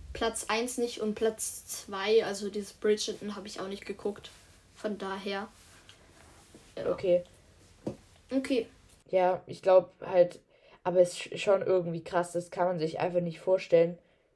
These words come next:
Speaker 2: dass, äh
Speaker 1: Das so erfolgreich ist, aller Zeiten.
Speaker 2: Dass es so erfolgreich ist.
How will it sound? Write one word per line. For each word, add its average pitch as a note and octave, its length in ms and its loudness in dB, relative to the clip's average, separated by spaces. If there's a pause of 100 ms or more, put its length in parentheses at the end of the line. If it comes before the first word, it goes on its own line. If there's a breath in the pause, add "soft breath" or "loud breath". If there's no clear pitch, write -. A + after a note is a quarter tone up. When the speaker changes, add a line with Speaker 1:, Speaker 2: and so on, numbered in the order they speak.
(120)
Speaker 2:
dass, D#3 540 -2
äh D#3+ 320 2
Speaker 1:
Das - 200 0
so C#4+ 220 6
erfolgreich A#3 800 -2
ist, G3+ 280 -6 (300)
aller C4 340 2
Zeiten. A3+ 560 -2 (600)
Speaker 2:
Dass E3+ 180 0
es F3 140 -12
so - 80 -10
erfolgreich E3+ 500 -4
ist. E3 180 -12